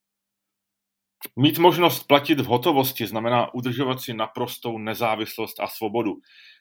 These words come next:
Není divu, že současní politici se tak těší, že jednou hotovost zcela zruší a lidem zůstane možnost platit jen bezhotovostně. Mají proto několik důvodů. Za prvé samozřejmě dohled nad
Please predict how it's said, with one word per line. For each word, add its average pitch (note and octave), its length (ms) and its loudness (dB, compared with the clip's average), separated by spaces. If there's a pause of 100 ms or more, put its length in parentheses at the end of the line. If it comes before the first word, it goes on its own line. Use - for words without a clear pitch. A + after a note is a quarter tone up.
Není D#3 220 0
divu, C#3+ 280 2
že B2+ 120 -4
současní C3 580 -6
politici B2 460 -4
se A2+ 120 -12
tak B2 200 -6
těší, A2 400 -10
že G#2+ 120 -4
jednou G#2+ 300 -4
hotovost G#2 520 -6
zcela G#2+ 560 -4
zruší B2+ 640 -8 (380)
a G2+ 40 -2
lidem A2+ 260 -2
zůstane G#2+ 360 -6
možnost G#2 460 -8
platit G2 320 -6
jen G2 160 -8
bezhotovostně. G2 680 -8 (460)
Mají D3 180 4
proto D3+ 240 -2
několik C3+ 360 -2
důvodů. B2 440 0
Za G#2+ 120 -6
prvé C#3+ 440 0
samozřejmě B2 560 -4
dohled A#2+ 400 -2
nad B2 140 -4